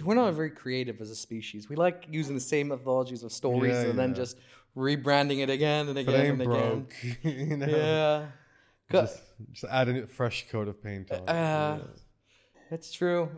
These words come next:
Speaker 1: It's true. Where do you, w-, w-, le-, I wanted to ask you something a little bit more in the business world, though.
Speaker 2: Sure.
Speaker 1: Um, do you read, where is your stance with traditional media and new media?
Speaker 2: You mean in terms of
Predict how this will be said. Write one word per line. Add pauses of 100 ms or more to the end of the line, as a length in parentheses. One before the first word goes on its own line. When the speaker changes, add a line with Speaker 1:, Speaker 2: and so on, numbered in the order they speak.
Speaker 1:
It's
true. (300)
Where
do
you,
w-,
w-,
le-,
I
wanted
to
ask
you
something
a
little
bit
more
in
the
business
world,
though.
Speaker 2:
Sure. (120)
Speaker 1:
Um, (240)
do
you
read, (640)
where
is
your
stance (100)
with (220)
traditional
media (400)
and
new
media? (1600)
Speaker 2:
You
mean
in
terms
of